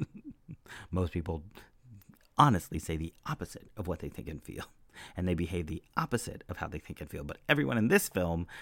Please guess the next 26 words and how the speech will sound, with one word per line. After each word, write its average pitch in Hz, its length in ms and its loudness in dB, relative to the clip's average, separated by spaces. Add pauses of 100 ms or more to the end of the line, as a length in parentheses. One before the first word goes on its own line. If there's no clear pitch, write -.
(140)
says 185 460 10 (220)
and 127 260 4
behaves 98 580 0
exactly 113 580 4
how 92 140 2
they 90 120 2
think 80 220 -2
and 71 120 -6
feel. - 220 -2 (420)
<laughs> - 460 -10
"I 185 280 12
am 143 160 10
angry." 165 1040 10
<laughs> - 40 -6 (420)
It's - 320 -8
like, - 220 -2
it's, - 240 -6
like, - 240 2
so - 240 -2
stupid. - 840 2 (300)
It 113 160 8
is, 113 300 0
and 113 220 8
that 107 260 -2
is 101 120 0
why 92 440 0